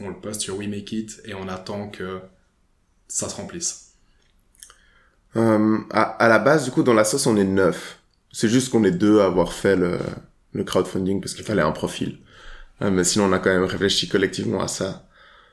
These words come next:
Speaker 2: Il y avait, en fait, si tu veux, on, on avait commencé ce truc parce qu'il y avait aussi une belle occasion de,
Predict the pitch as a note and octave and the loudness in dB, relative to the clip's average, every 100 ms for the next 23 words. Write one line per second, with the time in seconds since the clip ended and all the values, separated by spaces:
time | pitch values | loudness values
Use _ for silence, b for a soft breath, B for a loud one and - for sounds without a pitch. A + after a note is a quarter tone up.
0 | b _ _ _ _ _ _ _ _ _ | b _ _ _ _ _ _ _ _ _
1 | _ _ _ A2 A2 G#2+ A#2+ B2+ C3 - | _ _ _ 4 4 6 6 8 6 4
2 | A2+ C#3+ D3+ D3+ C3 B2 C#3+ D3 - A2 | 0 2 2 0 -2 2 4 4 4 4
3 | G2+ G2 F#2+ A#2+ B2 B2 B2+ B2 - - | 4 4 2 2 2 2 2 0 -4 -10
4 | - C#3+ - - A2 G2 - - A2 A2 | -4 -2 -2 -2 0 0 0 2 4 6
5 | G2 G#2 - A#2 G2+ G#2+ - G#2 G#2+ A2 | 4 4 2 2 4 2 2 0 2 2
6 | A2 F#2+ G2 G2 G2 G2 | 2 2 2 2 0 -4